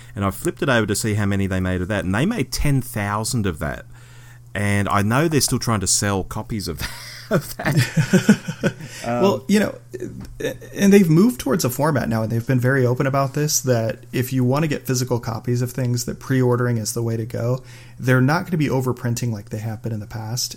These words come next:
Speaker 2: and that's simply because with Brexit, the cost of materials increasing, as well as just more and more people moving to the download format, why s-
Speaker 1: Mm.
Speaker 2: why press ten thousand copies?
Speaker 1: Yeah, that's right. I mean, I'm, I'm actually reaching a point where I love having the McGanns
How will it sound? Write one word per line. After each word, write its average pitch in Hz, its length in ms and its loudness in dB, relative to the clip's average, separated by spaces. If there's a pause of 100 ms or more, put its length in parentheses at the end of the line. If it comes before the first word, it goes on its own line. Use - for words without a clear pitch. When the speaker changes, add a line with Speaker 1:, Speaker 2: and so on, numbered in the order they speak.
Speaker 2:
and 120 80 0
that's 120 180 0
simply 131 240 0
because 120 460 -2
with - 180 -12
Brexit, 123 540 0
the 110 80 -8
cost 113 300 -8
of 110 100 -4
materials 123 520 0
increasing, 123 680 0 (320)
as 123 160 -2
well 131 160 6
as 123 100 2
just 127 200 -4
more 123 180 2
and 120 80 0
more 113 120 -2
people 117 280 -8
moving 135 320 -2
to 120 80 0
the 117 100 -2
download 113 420 -4
format, 113 480 -8 (280)
why 127 300 2
s- - 180 2
Speaker 1:
Mm. 123 180 -6
Speaker 2:
why 131 220 4
press 151 320 0
ten 120 180 -2
thousand - 360 -8
copies? - 560 -10 (960)
Speaker 1:
Yeah, 127 260 2
that's 143 320 0
right. 135 240 2
I 120 100 2
mean, 123 220 2
I'm, 139 340 2
I'm 156 200 0
actually 143 320 -2
reaching 113 360 0
a 98 60 -2
point 107 360 -4
where 104 180 -2
I 104 140 0
love 120 360 0
having 127 340 -2
the 101 60 0
McGanns 98 880 -2